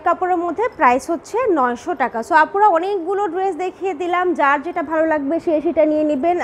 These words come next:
আম, serial number তো দেওয়া থাকবে। আর একটা যেটা বললাম যে সবাই অবশ্যই, যেহেতু এগুলো হচ্ছে অনেকগুলো কালারে করা হয়েছে, তো দেখা যায় যে একই same কালারটা মানে নাও থাকতে পারে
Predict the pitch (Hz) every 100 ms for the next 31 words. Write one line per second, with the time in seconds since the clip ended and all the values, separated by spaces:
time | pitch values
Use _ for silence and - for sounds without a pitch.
0 | 254 247 254 247 247 262 320 302 302 311
1 | 320 277 254 269 269 262 254 247 370 -
2 | - - 262 240 247 254 302 302 285 269
3 | 277 294 302 269 302 247 262 247 233 -
4 | 285 262 247 294 - 240 277 254 294 294
5 | 269 254 240 285 285 262 269 294 302 294
6 | 330 370 359 523 381 - - - 311 294
7 | 285 294 311 190 - 285 330 359 349 -
8 | 339 359 370 349 - 277 277 285 - 311
9 | 311 247 262 247 247 254 285 - 294 -
10 | 226 185